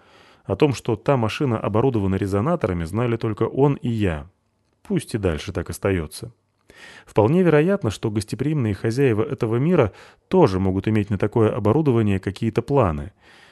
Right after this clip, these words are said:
И я не исключаю, что они нас, ну, скажем мягко, контролируют.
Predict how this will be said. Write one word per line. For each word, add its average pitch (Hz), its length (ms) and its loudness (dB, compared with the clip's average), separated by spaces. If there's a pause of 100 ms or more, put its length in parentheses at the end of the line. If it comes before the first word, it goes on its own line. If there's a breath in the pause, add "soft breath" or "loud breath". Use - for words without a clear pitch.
(160 soft breath)
И 113 100 0
я 98 320 2
не 101 140 2
исключаю, 135 520 -2
что 110 220 -2
они 127 160 2
нас, - 500 -2 (300 soft breath)
ну, 135 280 -2
скажем 95 440 -2
мягко, 95 500 -2 (160)
контролируют. 98 1000 -2